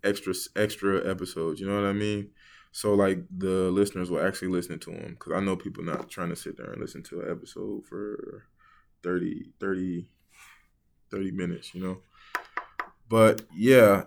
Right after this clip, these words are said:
and, um, what else? I'm expanding. I'm actually in a podcast group.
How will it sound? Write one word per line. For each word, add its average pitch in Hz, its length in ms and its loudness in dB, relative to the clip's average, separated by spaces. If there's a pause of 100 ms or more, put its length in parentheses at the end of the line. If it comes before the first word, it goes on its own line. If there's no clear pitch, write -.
and, 175 560 10
um, 151 640 6 (840)
what 123 180 6
else? 101 380 8
I'm 127 180 4
expanding. 131 720 4
I'm 98 160 0
actually 120 280 2
in 120 60 2
a 120 60 2
podcast 107 720 4
group. 98 360 0